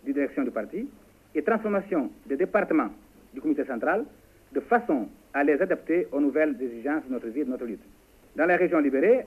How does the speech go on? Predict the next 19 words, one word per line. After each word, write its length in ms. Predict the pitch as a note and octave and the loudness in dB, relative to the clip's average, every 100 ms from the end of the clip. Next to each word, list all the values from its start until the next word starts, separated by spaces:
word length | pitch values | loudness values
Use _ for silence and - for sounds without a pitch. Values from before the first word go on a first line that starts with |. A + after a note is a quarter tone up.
| - | -4
passage 380 | G#3 G#3 A#3 F3 | -2 2 2 2
du 80 | F#3+ | 0
pouvoir 380 | F#3 E3 D3+ A#2+ - | 2 4 2 2 2
aux 120 | G3+ | 4
mains 320 | A3+ A3 C3 A#2+ | 4 4 2 0
des 140 | D3+ | 0
organes 320 | D#3+ E3+ D3+ | 2 2 4
locaux 260 | D3 D#3 C3 - - _ - | 4 4 0 -4 -18 _ -6
et 80 | D3+ | 0
création 460 | F#3+ G3+ G3+ C#3+ - - | 2 2 2 -2 -2 -8
de 60 | - | -4
comités 360 | A3+ A3 D3+ | 0 2 2
spéciaux 420 | - A#3 A3 F#3+ | 2 2 4 2
d'administration, 760 | A3 D#3+ D3 D3 - A#2 D#3 B3 - - _ _ - | 2 0 0 0 0 -6 -6 -8 -14 -20 _ _ -8
état 200 | C#3+ B2+ | -4 -4
civil, 340 | A2+ B2+ F#3 G#3 - _ _ | -4 -2 -2 -6 -18 _ _
justice, 340 | - D#3 - - - - - | -12 -8 -6 -6 -8 -20 -10
institutions, 480 | F3 D#3 C3+ D3 E3 F3+ - | -8 -6 -8 -6 -8 -10 -10
santé, 320 | D3 C3+ D3 | -6 -4 -4